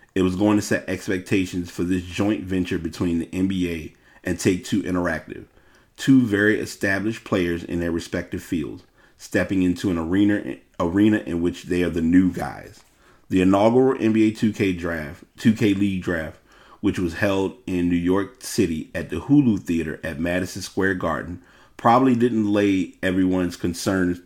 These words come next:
to rest, including those of its organizers. But it was an impressive event, handled with a level of care and professionalism that bodes well for the future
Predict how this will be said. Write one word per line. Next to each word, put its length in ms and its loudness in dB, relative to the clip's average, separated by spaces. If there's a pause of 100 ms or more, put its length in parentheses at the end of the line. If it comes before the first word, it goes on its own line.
to 80 -6
rest, 540 -4 (100)
including 520 2
those 280 4
of 100 0
its 200 -8
organizers. 800 0 (460)
But 120 4
it 60 8
was 140 2
an 60 4
impressive 520 2
event, 340 -2 (440)
handled 300 2
with 140 -2
a 40 -4
level 340 0
of 140 -6
care 360 2
and 160 -6
professionalism 800 0
that 260 -4
bodes 360 4
well 320 -2
for 140 -6
the 100 -6
future 520 -2